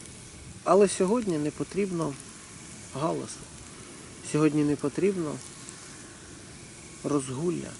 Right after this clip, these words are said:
Сьогодні тихе,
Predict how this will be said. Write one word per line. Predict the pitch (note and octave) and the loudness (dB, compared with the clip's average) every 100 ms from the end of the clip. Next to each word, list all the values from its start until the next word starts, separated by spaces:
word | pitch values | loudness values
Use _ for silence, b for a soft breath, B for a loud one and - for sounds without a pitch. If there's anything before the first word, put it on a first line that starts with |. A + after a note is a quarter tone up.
| - - - - - - - - - - - - - - - - - | -14 -16 -16 -16 -14 -16 -16 -16 -16 -14 -14 -14 -16 -16 -16 -14 -2
Сьогодні | C#3 C#3 C3+ C3 | 2 4 2 0
тихе, | - F#3+ G#3 - | 4 2 4 -2